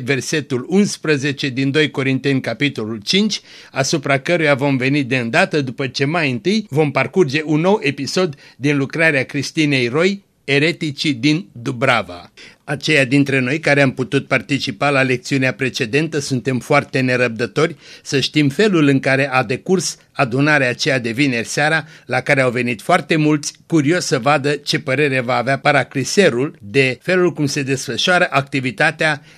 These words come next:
în cadrul adunărilor acestor eretici. Astfel aflăm că vorbitorul se ocupa de textul în care tânărul bogat ar fi putut avea totul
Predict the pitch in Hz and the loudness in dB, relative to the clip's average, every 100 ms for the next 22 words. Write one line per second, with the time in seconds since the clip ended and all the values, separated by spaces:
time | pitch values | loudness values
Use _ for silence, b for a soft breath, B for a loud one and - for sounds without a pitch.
0 | - 131 143 143 139 - 131 117 127 147 | -6 -2 2 2 0 0 0 0 2 2
1 | 135 131 131 - 131 151 139 - 123 120 | 2 0 0 -4 -4 -4 -4 -2 -4 -2
2 | 123 117 98 - 90 - - _ _ 185 | -4 -2 -4 -8 -14 -12 -14 _ _ -4
3 | 190 214 185 127 - 139 180 170 127 135 | 0 -2 0 -2 -2 -2 0 -2 0 -2
4 | 104 117 98 117 113 165 196 - - 147 | -2 -6 -4 -4 0 0 -2 -6 -2 0
5 | 139 143 156 180 139 135 - 165 - 175 | 0 -4 2 0 2 -4 0 -2 0 -2
6 | 170 143 143 139 139 131 131 170 160 135 | -2 0 0 2 2 2 2 2 2 2
7 | 131 110 123 110 131 190 - 135 135 131 | 0 0 -2 0 -2 -2 -2 -2 -2 -6
8 | - 139 139 147 - 131 123 127 - 226 | -2 -2 0 -2 0 -4 0 0 2 4
9 | 240 - 127 160 | 4 2 0 -2